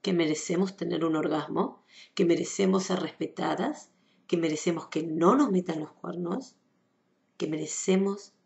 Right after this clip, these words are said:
ser amadas. No hay nada más maravillosa ni que ser mujer. Pero ustedes, para aquellas que tengan hijos varones, empiecen desde ahora, desde que son chicos,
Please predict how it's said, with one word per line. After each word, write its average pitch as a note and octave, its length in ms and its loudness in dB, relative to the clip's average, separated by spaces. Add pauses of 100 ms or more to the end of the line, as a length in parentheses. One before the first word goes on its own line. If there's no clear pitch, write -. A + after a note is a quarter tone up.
ser E3+ 500 -4
amadas. D#3+ 600 -10 (440)
No G3+ 80 -2
hay G#3 100 2
nada F#3+ 240 2
más D#3+ 200 -4
maravillosa E3+ 840 -4 (800)
ni F3 320 -4 (180)
que D#3 100 -2
ser - 240 -8
mujer. F#3 420 -10 (580)
Pero F3+ 140 -2
ustedes, A#3+ 500 0
para F#3+ 220 0
aquellas F#3+ 440 2
que - 120 -10
tengan D#3+ 440 -4
hijos F3+ 300 -2
varones, C4 580 -2 (340)
empiecen F#3 460 -2
desde E3 300 -6
ahora, F3+ 400 0
desde F3 220 -6
que F#3+ 100 -6
son D#3 320 -10
chicos, A#3 480 -6